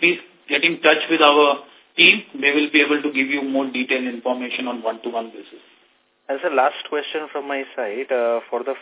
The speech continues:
Speaker 2: fourth quarter. So which are the projects you are seeing that is, uh, going to give you this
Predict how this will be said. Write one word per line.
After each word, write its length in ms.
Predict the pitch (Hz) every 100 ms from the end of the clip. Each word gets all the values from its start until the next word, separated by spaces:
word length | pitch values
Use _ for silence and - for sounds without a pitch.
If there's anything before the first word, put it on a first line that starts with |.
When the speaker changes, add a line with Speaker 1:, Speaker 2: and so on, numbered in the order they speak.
| -
Speaker 2:
fourth 220 | 131 139 -
quarter. 440 | 131 123 101 95 - - - - - -
So 380 | 139 131 131 - - -
which 240 | 135 147
are 80 | 165
the 160 | 165 175
projects 400 | - 123 139 156 - -
you 140 | 143
are 240 | 147 143 131 -
seeing 240 | 135 139
that 220 | 131 123 135
is, 160 | 127 127
uh, 320 | 123 123 117
going 220 | 120 120 120
to 80 |
give 220 | 127 127 127
you 160 | 127
this 160 | 127